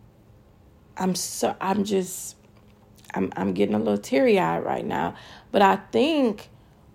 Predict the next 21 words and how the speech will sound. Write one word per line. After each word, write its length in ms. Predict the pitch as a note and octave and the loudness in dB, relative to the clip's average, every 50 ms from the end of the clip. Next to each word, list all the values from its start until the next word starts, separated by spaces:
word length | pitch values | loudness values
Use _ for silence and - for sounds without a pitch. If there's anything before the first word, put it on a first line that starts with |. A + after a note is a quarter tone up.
| - - - - - - - | -20 -20 -20 -20 -12 0 6
one 220 | G#3 G#3 A#3 C4 | 8 10 10 10
of 80 | C#4 C#4 | 8 6
the 80 | C4+ | 4
things 400 | B3+ - A#3+ A#3+ A#3+ A#3 A3 G#3 | 4 4 4 6 6 6 4 4
that 180 | G#3+ G3+ F#3+ F#3+ | 4 4 4 4
helped 500 | F#3 F3+ G#3+ A3 A#3 - - - - - | 4 2 2 2 2 0 -4 -8 -6 -4
my 240 | G3 F#3+ F#3+ F#3+ F#3 | -2 0 0 0 -2
brother, 760 | F3 G3 G3+ F#3+ G3 G#3+ A#3 A#3 D#3 F#2+ F2+ - F3 F#3 - - | -4 -2 0 2 2 2 2 2 2 2 2 2 0 -4 -6 -8
my 180 | - E3 F3 F3 | -4 -2 -2 0
baby 360 | E3+ F3+ F3+ F#3 G3 G3+ B3+ | 2 2 4 4 4 4 2
brother, 580 | A3+ G#3+ G#3+ A3 A3+ G#3+ F#3 E3+ A2 G#2+ - - - - - - - - - - - | 2 4 6 8 8 8 6 4 0 0 -2 -8 -14 -20 -20 -20 -20 -20 -18 -12 -10
grow 320 | F3 - F#3 F#3 G3 A3 - | -2 4 6 8 8 8 8
up 220 | - - G#3+ G#3 | 6 4 4 2
to 120 | - - F#3+ | 0 -2 0
be 180 | F#3 G3+ F#3+ | 2 2 4
a 100 | F3 F3 | 4 4
y-, 200 | E3 D3 D3 - - - - | 2 0 -4 -8 -10 -10 -6
nice 520 | - E3 D#3+ C#3+ D#3+ F3 G#3 G#3 - - - | -4 -2 2 2 2 2 2 0 -4 -2 0
young 260 | A3 A3+ A#3 A#3+ A#3 | 2 4 4 6 6
man, 460 | A#3 A#3+ A#3+ B3 B3 B3 A#3+ A#3+ A#3+ - - - - - - - - - - - - - - - - - - - - - - - - - - - - - - - - | 6 6 6 6 4 4 4 2 0 -4 -12 -20 -20 -20 -20 -20 -20 -20 -20 -20 -20 -20 -20 -20 -20 -20 -20 -20 -20 -20 -20 -20 -20 -20 -20 -20 -20 -20 -20 -20 -20
he 800 | - - - B3+ C#4 C#4 D4 D#4 D#4+ D4+ D4 C#4+ C4+ A#3+ G#3 | -10 -2 2 4 6 6 8 8 8 6 6 4 4 2 0